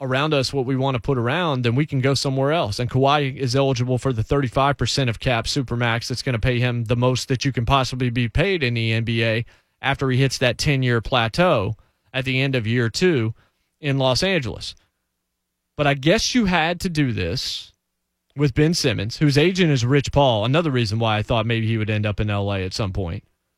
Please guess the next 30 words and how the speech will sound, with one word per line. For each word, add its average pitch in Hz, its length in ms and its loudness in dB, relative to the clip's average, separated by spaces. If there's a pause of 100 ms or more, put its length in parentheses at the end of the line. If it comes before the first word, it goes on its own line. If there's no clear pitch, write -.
(280)
But 139 120 -2
a 117 40 -2
five-year, 170 680 0
one 139 180 -2
hundred 151 300 -4
and 120 100 -6
seventy 156 480 0
million 131 400 -2
dollar 110 300 -2
max 113 500 -2
contract 117 640 -2
for 120 180 -4
a 104 120 -4
guy 131 440 0
who 117 200 -2
can't 151 420 -2
shoot 117 520 -2
in 135 140 -2
a 107 80 -2
sport - 640 0 (300)
where 131 400 0
if 226 280 -2
you 226 140 0
can't 220 460 -4
shoot, 196 480 0
you 139 260 0
don't 190 260 4
win 156 280 2
basketball 131 580 2
games. 101 480 -8